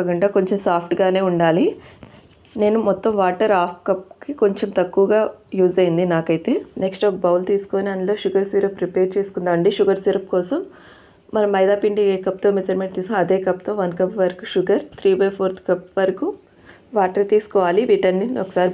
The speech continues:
బాగా మిక్స్ చేసుకొని మీడియం ఫ్లేమ్లో పెట్టుకుందాం. నెక్స్ట్ ఒక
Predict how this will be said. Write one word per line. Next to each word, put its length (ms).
బాగా 300
మిక్స్ 220
చేసుకొని 440
మీడియం 260
ఫ్లేమ్లో 340
పెట్టుకుందాం. 440
నెక్స్ట్ 260
ఒక 80